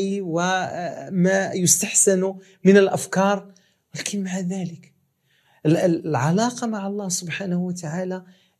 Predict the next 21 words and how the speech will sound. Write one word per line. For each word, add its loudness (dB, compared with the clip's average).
أن 2
يستوحش 0
الإنسان -2
من -6
المعصية، -6
أن 8
يستوحش 4
الإنسان 2
من 0
الأماكن 2
التي -2
تغضب 0
الله، -4
فليعلم -2
أن -4
له -2
علاقة -6
مع -4
الله -2
سبحانه -4
وتعالى. -8